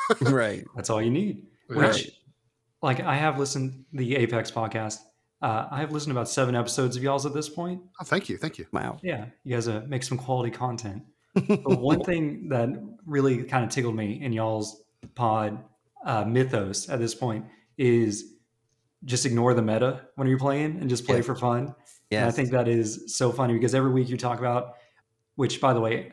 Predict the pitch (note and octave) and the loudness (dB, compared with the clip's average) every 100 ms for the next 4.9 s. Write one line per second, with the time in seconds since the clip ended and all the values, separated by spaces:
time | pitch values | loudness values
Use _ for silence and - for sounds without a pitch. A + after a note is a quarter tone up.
0 | - A#2+ G#2 A2+ A#2 B2 A2+ A#2+ G#2+ G#2+ | -6 -4 -2 -4 -2 -2 0 0 0 0
1 | A2 G#2 G#2 G#2 - - _ _ C3 A#2 | -2 -2 -2 -4 -6 -12 _ _ 2 4
2 | A2+ A#2 A#2 G#2 G2+ - _ - A#2+ A#2 | 4 4 2 0 -4 -12 _ -2 0 2
3 | A2 - A#2 - - A#2 A#2 G#2+ G#2 G#2+ | -2 0 -4 -2 -4 -4 -2 -2 0 0
4 | A#2 C3+ A#2+ A2+ A2+ G#2+ G#2 G#2 B2+ | 0 -4 -4 0 2 2 2 0 -2